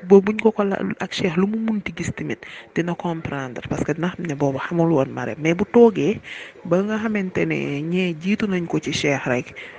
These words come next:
loolu du baax, day kii, day yàq seen. Te communication dafa war a am ci mariage, nëbbante waru ci am, parce que communication mooy lépp. Waaw, nëbbante warul am ci mariage. Te léegi nag dañuy nëbb di nëbb di nëbb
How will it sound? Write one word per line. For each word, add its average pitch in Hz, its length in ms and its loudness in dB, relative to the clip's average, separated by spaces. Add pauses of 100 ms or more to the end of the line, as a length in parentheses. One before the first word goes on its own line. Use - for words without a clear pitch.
(160)
loolu 131 240 4
du 104 80 -2
baax, 113 360 -2
day 143 200 -2
kii, 123 260 -2
day 135 200 0
yàq 131 260 -2
seen. - 320 -4
Te 151 200 4
communication 160 840 0
dafa 147 220 0
war 160 180 6
a - 80 4
am 143 120 -4
ci - 140 -12
mariage, 135 460 -2 (360)
nëbbante 156 460 2
waru 139 240 6
ci - 100 -4
am, 160 200 -2
parce 190 160 -6
que 156 120 2
communication 139 800 -4
mooy 113 260 -8
lépp. 123 220 -2 (640)
Waaw, - 180 -4 (160)
nëbbante 156 400 0
warul 143 240 4
am 143 160 -2
ci - 100 -12
mariage. 120 360 -4
Te 175 80 -2
léegi 180 240 2
nag 170 180 -4 (420)
dañuy 190 240 0
nëbb 196 220 0
di - 140 0
nëbb 180 260 -4
di 147 100 2
nëbb 170 140 -2